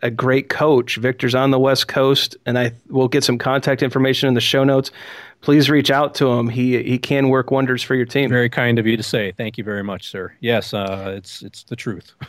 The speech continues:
Speaker 2: <laughs> Looking for,
Speaker 1: <laughs>
Speaker 2: looking for great teams to make even greater.
Speaker 1: That's our show for this evening. I wanna thank our listeners and, of course, you, Victor, for, for joining in. The listeners make everything that we do meaningful and possible.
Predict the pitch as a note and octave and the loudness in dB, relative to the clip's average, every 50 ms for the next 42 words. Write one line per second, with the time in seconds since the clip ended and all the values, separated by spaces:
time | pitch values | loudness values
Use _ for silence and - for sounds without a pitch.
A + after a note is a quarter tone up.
0 | - A3+ - - A3+ G3 - - E3+ B2+ C#3 C3 - E3+ D3 C#3 - - D3 C#3 | -2 -2 0 0 0 0 0 0 -2 -2 -2 -2 0 -2 -4 -2 0 0 2 2
1 | B2+ - - - D3+ - - - D3+ D3 D#3 D#3 E3 D3+ C3 D3 A#2+ A2+ B2+ C3 | 0 0 -2 -4 -4 -2 -2 0 0 2 2 2 0 0 0 -2 -2 0 2 0
2 | D3+ - - - C3+ C3+ C3+ C3+ B2+ - - B2+ A#2+ A#2+ A#2+ A#2+ A#2+ - A#2 A#2 | 0 0 -2 -2 0 0 0 0 -2 -4 -4 -4 -2 0 0 0 -2 -2 -4 -2
3 | A#2 A2+ A2 G#2+ G#2 G#2+ A2 G#2 G#2 F#2+ F2+ - - _ - D3 E3 G#3 A3 - | -2 -2 -4 -4 -4 -4 -4 -4 -2 -4 -6 -8 -12 _ -4 0 2 2 2 2
4 | - A3+ G3 D#3+ - - F#3+ G3 G3 F3 F#3+ F3 D#3+ D3 - D#3+ D#3+ E3+ F3 F#3+ | 2 2 2 2 2 4 4 4 4 4 4 2 2 2 4 4 4 4 4 4
5 | G3 F#3+ E3+ C3 C#3 C#3+ C3 A2+ - - - - D3+ D#3+ E3 - F3 E3+ D#3 C3+ | 2 2 2 2 2 2 0 -2 -4 -4 -2 0 0 0 0 0 0 0 2 2
6 | C#3 C#3+ C#3 - - C#3+ C#3+ D3 D#3 D#3+ D#3+ - - - - - _ _ _ - | 2 2 2 0 0 0 2 2 2 0 -2 -4 -8 -12 -16 -20 _ _ _ -6
7 | C3 C3+ C3 B2 - - D3+ C#3+ - - C#3 D3 C#3 C3 C#3+ C#3 C#3 - D3 D3 | -2 -2 -2 0 0 0 0 0 2 2 2 2 2 2 0 0 0 0 -2 0
8 | - - C3+ B2 A#2+ A#2+ A#2+ - - - - _ _ - B2+ A#2 C3+ C#3 C#3 C3+ | 0 0 0 2 0 0 -4 -8 -18 -20 -20 _ _ -4 -2 0 2 2 2 2
9 | C3 B2 B2+ C3+ C3+ C#3 C#3 B2+ A#2+ A#2+ B2+ D3+ D#3 - - D#3+ D#3 D#3 D3+ B2+ | 2 2 2 2 4 2 2 2 2 2 2 0 0 0 0 0 2 2 0 0
10 | C3+ C3 C3+ C#3+ C#3+ C#3+ - - - - _ _ _ - E3 G#3+ A3 G3 - F#3+ | 0 2 2 0 0 -2 -6 -14 -20 -20 _ _ _ -2 0 2 2 2 2 4
11 | F3+ F3 D#3+ C#3 - B2+ C3+ D3+ E3 E3 C#3+ D3 D3 D3 D3 C#3 C#3 D3 D3+ D3+ | 4 4 4 2 0 2 2 2 2 2 2 2 4 4 4 4 2 2 2 2
12 | D3+ C#3 - - C#3 C#3 C#3 B2 A#2 - C#3 C3+ C3+ C3+ - D3 C3+ C#3 C#3+ C#3+ | 0 0 0 0 2 2 2 0 0 0 0 0 0 0 -2 -2 0 0 0 0
13 | C#3+ | -2